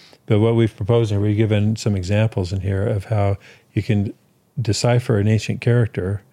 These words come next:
but to put it in English, you have to use the own language that you have. That's where Jo-, the Jonathan Edwards material comes in and so on. So Joseph Smith was, was understanding what the word meant, but had to pick how to express it.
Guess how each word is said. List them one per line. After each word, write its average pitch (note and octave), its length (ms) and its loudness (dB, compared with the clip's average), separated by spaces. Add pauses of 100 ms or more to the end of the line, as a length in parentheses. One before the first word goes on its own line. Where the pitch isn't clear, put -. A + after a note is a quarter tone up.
(380)
but - 320 -2
to - 100 -2
put A2 200 0
it G2+ 80 2
in G2 220 2
English, G2 420 0
you G2+ 80 -2
have G2 200 0
to G2+ 100 -2
use F#2+ 340 0
the A2 360 2
own G2 300 2
language G2 420 0
that A2+ 100 -2
you G#2 100 0
have. G2 260 2
That's G#2 220 0
where G2+ 100 0
Jo-, G#2 180 -2
the A2 160 -2
Jonathan G2 440 -2
Edwards F#2+ 400 -4 (380)
material G2 580 0
comes G2 260 -2
in G2 180 -2
and F#2 120 -4
so G2+ 200 -4
on. G2+ 180 -4 (640)
So - 180 -2
Joseph A#2+ 340 0
Smith A#2+ 340 0
was, G2+ 340 -4
was B2 300 -6 (280)
understanding B2 720 0
what A2+ 160 0
the A#2 80 -2
word G#2 240 0
meant, A2 340 0
but A2+ 160 -4 (280)
had G#2+ 200 -2
to G#2 60 -10
pick - 280 -6
how G2 180 -6
to F#2+ 80 -8
express - 540 -10
it. - 120 -10